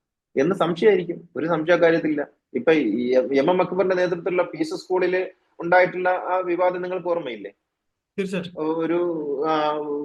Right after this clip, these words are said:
Speaker 1: പിന്നെ മ-, മതം മാറ്റുന്നതിന് കുട്ടികളെ പ്രോത്സാഹിപ്പിക്കുന്ന രീതിയിലുള്ള
Speaker 2: അതെ.
Speaker 1: വരികളായിരുന്നു പാഠപുസ്തകങ്ങൾ
Speaker 2: അതെ.
Speaker 1: എഴുതി ചേർത്തത്.
Speaker 2: അതെ, അതെ.
Speaker 1: അത് പഠിപ്പിച്ചു കൊടുക്കുക, പഠിപ്പിച്ചു കൊടുക്കുന്നുണ്ട്.
Speaker 2: അതെ.
Speaker 1: നമ്മൾ മാത്രമാണ് ശരി, ബാക്കിയുള്ളവരൊക്കെ തെറ്റാണ്, അതുകൊണ്ട് ശരിയിലേക്ക് കൊണ്ടുവരണം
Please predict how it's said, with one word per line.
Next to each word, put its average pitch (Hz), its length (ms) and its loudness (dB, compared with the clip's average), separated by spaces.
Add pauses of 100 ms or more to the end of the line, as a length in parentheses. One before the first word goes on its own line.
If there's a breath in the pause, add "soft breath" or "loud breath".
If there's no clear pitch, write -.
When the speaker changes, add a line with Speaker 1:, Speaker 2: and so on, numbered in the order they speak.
(440)
Speaker 1:
പിന്നെ 139 440 -2 (140)
മ-, 147 240 -2
മതം 160 460 4
മാറ്റുന്നതിന് 170 560 2
കുട്ടികളെ 185 420 0
പ്രോത്സാഹിപ്പിക്കുന്ന 170 720 0
രീതിയിലുള്ള 165 500 2
Speaker 2:
അതെ. 147 420 -8 (1000)
Speaker 1:
വരികളായിരുന്നു 165 640 6
പാഠപുസ്തകങ്ങൾ 156 680 -2
Speaker 2:
അതെ. 143 80 -6
Speaker 1:
എഴുതി 131 160 -6
ചേർത്തത്. 120 360 -8
Speaker 2:
അതെ, 156 140 -8
അതെ. 127 320 -10
Speaker 1:
അത് 180 100 -2
പഠിപ്പിച്ചു 208 360 -4
കൊടുക്കുക, 220 300 -2
പഠിപ്പിച്ചു 185 400 -4
കൊടുക്കുന്നുണ്ട്. 208 440 -2
Speaker 2:
അതെ. - 440 -12
Speaker 1:
നമ്മൾ 165 200 0
മാത്രമാണ് 160 480 -2
ശരി, 156 220 -4
ബാക്കിയുള്ളവരൊക്കെ 147 540 0
തെറ്റാണ്, 139 360 -2
അതുകൊണ്ട് 139 300 -4
ശരിയിലേക്ക് 151 500 -4
കൊണ്ടുവരണം 135 520 0